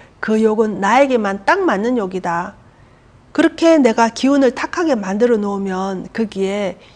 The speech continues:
영점일 밀리미리도 틀리지 않게, 아니,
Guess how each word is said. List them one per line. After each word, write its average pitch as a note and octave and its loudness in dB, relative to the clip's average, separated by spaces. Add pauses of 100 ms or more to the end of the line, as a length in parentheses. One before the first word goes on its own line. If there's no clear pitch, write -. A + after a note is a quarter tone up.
(160)
영점일 B3 -2
밀리미리도 A#3+ -2
틀리지 D4+ -2
않게, G#3 -8 (220)
아니, G3 -4